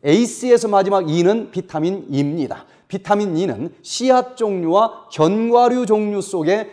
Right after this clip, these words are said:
많이 들어 있습니다. 그래서 채소와 과일과 견과류를 즐겨 먹게 될 때에 이런 항산화제를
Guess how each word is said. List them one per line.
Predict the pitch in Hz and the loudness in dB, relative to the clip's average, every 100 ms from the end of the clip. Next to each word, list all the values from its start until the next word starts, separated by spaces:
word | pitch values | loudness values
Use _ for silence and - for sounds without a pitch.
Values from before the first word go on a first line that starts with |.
| - | -2
많이 | 147 156 160 151 135 131 | 2 2 2 -2 -6 -8
들어 | 147 143 127 | -4 -2 -2
있습니다. | 131 - 127 101 - - _ _ | -4 -8 -10 -14 -16 -20 _ _
그래서 | 165 208 151 117 - _ _ | 2 4 4 -4 -10 _ _
채소와 | - 247 269 262 190 185 233 - - | 0 4 4 6 4 6 4 0 -14
과일과 | - 165 208 240 202 175 190 226 - - - | 2 4 4 2 -2 4 4 4 -2 -20 0
견과류를 | 170 226 240 233 220 202 220 247 190 - | 2 4 4 4 4 4 2 2 -2 -6
즐겨 | 190 220 214 226 | -4 0 2 2
먹게 | 190 180 180 160 | 2 -2 -2 -2
될 | 131 127 | -4 -6
때에 | 139 113 85 165 175 _ _ _ _ _ _ - 143 | -8 -8 -8 -10 -10 _ _ _ _ _ _ -16 -2
이런 | 165 202 208 - _ _ _ | 2 2 0 -14 _ _ _
항산화제를 | 220 240 240 220 214 202 175 175 202 220 | -4 -2 -2 -2 2 2 4 4 4 2